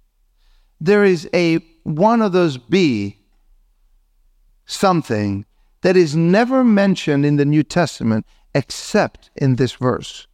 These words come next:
It is the first time and only time that this is referenced. And it is the words, "Be courageous," or as some translations put it, "Be brave."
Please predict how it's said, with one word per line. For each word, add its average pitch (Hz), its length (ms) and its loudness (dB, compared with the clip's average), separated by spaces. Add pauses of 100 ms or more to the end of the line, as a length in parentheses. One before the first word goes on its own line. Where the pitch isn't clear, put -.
(240)
It 170 160 2
is 170 180 2
the 170 240 0 (260)
first 254 520 0 (160)
time 160 500 -2 (300)
and 185 200 0
only 240 460 4
time 185 480 -2
that 156 220 0
this 196 340 0
is 185 300 2 (340)
referenced. - 680 -6 (920)
And 190 160 2
it 196 100 2
is 190 180 2
the 185 100 2
words, 185 600 0 (440)
"Be 208 400 2 (240)
courageous," 170 800 0
or 175 300 2 (200)
as 151 140 -2
some 220 300 2
translations 143 840 -2
put 143 220 0
it, 123 140 0 (380)
"Be 101 440 0 (120)
brave." 120 760 -2